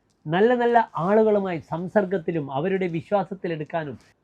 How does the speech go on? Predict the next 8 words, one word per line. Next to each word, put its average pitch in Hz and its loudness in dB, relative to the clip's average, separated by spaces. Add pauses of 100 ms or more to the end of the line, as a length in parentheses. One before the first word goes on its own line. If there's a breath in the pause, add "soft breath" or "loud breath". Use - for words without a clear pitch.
തൻ്റെ 190 2
വ്യാപാര 208 6
ബുദ്ധി 214 0
മറ്റുള്ളവരിൽ 220 6 (540)
ഇംപ്ലിമെന്റ് 220 0 (120)
ചെയ്യുവാനും 190 2
നല്ല 156 -4
സമയം. 123 -14